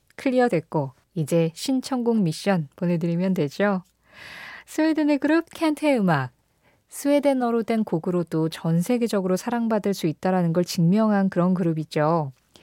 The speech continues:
신청해주신 셀렉 앤 벤타르는 Love Awaits, 뭐, 사랑의 기다림, 사랑이 기다린다,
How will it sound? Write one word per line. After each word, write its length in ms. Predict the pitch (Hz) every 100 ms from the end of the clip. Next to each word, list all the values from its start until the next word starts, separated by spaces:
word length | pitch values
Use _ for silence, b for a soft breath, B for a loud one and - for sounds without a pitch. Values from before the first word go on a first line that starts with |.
| B B B
신청해주신 840 | - 302 339 311 285 262 - 285 285
셀렉 380 | - 277 277 285
앤 120 | 247
벤타르는 800 | 220 214 202 170 196 262 156 - b b b b 165
Love 340 | 170 202 226
Awaits, 640 | 214 175 139 - - - - _ _ -
뭐, 100 | 202
사랑의 420 | - 247 240 233
기다림, 560 | - 165 165 190 262 - _ _
사랑이 400 | - 247 240 226
기다린다, 720 | - 170 160 143 180 220